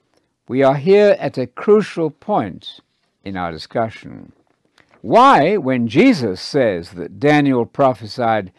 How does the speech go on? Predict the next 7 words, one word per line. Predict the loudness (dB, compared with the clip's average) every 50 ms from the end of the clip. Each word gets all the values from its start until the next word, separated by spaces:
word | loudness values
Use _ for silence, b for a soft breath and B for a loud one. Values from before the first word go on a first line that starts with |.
| b b b b b b
the | -8 -6 -6
arrival | -2 0 2 4 4 4 2 0 0 -2 -2 -2
of | -4 -4 -4
the | -6 -6
abomination | -4 -2 -2 -2 -2 -2 -4 -4 -6 -6 -8 -8 -10 -14 -14
of | -12 -8
desolation | -8 -8 -8 -8 -10 -10 -8 -6 -6 -6 -8 -10 -12 -14 -14